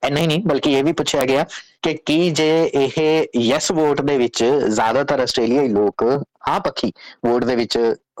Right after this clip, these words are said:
vote, ਅਹ, ਆ ਜਾਂਦੇ ਨੇ, ਨਿੱਤਰ ਜਾਂਦੇ ਨੇ, ਅਹ, ਇਸ referendum ਨੂੰ ਸਫਲ ਮੰਨਿਆ ਜਾਏਗਾ,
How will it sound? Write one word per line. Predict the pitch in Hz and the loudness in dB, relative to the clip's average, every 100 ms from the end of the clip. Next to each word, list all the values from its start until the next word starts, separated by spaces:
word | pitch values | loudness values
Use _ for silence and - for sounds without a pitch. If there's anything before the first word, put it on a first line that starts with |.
| 117 | -2
vote, | 113 113 - | 2 2 2
ਅਹ, | 110 104 104 104 - | 2 2 2 2 0
ਆ | 110 107 | 0 0
ਜਾਂਦੇ | 127 123 | 0 0
ਨੇ, | 120 131 | 0 0
ਨਿੱਤਰ | 131 117 135 | -2 0 0
ਜਾਂਦੇ | 127 120 110 | 0 0 0
ਨੇ, | 156 | -2
ਅਹ, | - - - - - 107 107 117 113 | -4 -16 -14 -18 -6 -2 -2 -2 0
ਇਸ | 139 127 | 0 0
referendum | 135 127 123 123 143 | -2 0 -2 0 0
ਨੂੰ | 135 | -2
ਸਫਲ | 131 120 120 | -2 -2 0
ਮੰਨਿਆ | 117 117 | 0 0
ਜਾਏਗਾ, | 113 113 113 | 0 0 0